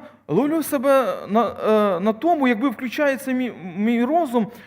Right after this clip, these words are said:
і я стою посередині дорозі. Я стою посередині дорозі. І в мене такі думки:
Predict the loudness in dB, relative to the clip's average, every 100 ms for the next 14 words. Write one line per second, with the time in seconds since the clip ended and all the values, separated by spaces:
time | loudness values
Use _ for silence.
0 | -4 0 2 2 0 -2 -2 -2 -4 -4
1 | -4 -4 -4 -2 -2 -2 -6 -14 -20 _
2 | _ _ _ _ _ _ _ _ _ _
3 | _ -2 0 0 -4 -6 -6 -6 -8 -8
4 | -8 -8 -8 -8 -10 -12 -20 _ _ _
5 | _ _ _ 0 0 0 -4 -6 -6 -4
6 | -4 -6 -12